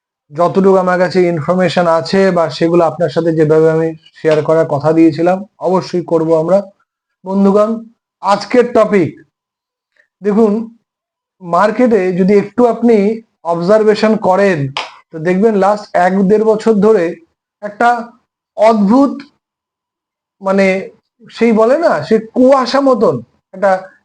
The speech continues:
হেজি ব্যাপারটা, যে সবকিছু যেন ডোমেস্টিক বলুন, ইন্টারন্যাশনাল মার্কেট বলুন, লড়াই, ঝগড়া, রাগ, দেশ, এই পুরো ওয়ার্ল্ড ইকোনমিতে যেন চলছে।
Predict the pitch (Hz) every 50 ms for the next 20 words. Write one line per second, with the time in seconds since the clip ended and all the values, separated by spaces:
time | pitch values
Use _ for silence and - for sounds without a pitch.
0 | _ _ - 185 202 220 202 240 254 240 240 220 185 214 208 208 - 190 151 120
1 | 101 - _ _ _ _ _ _ _ _ _ _ _ _ _ _ _ - 190 208
2 | 208 202 190 190 185 190 - _ _ _ _ _ _ _ - - - 254 285 -
3 | - - 330 294 - 294 294 302 294 277 240 214 208 233 226 226 - _ _ _
4 | 170 170 202 214 220 240 247 240 240 - 254 262 240 220 226 247 247 247 247 247
5 | 247 240 240 226 226 _ _ _ _ - 226 226 226 214 240 233 233 233 226 226
6 | 233 247 254 262 254 247 240 240 226 247 254 233 240 240 247 240 247 240 240 226
7 | 226 - _ _ _ _ _ - 185 185 196 214 226 233 240 247 247 240 240 240
8 | 247 247 240 - _ _ - 151 143 139 165 190 220 233 226 247 240 240 240 240
9 | 240 240 240 240 233 - _ _ _ _ _ - 139 139 165 185 214 226 240 -
10 | - - - 240 - - - - - 139 131 127 127 143 202 226 247 262 254 254
11 | 247 233 240 - - - _ _ 285 233 220 320 349 339 294 226 214 226 247 285
12 | 330 359 330 339 285 254 320 302 302 294 269 254 269 262 254 247 247 240 240 220
13 | 202 190 147 - 151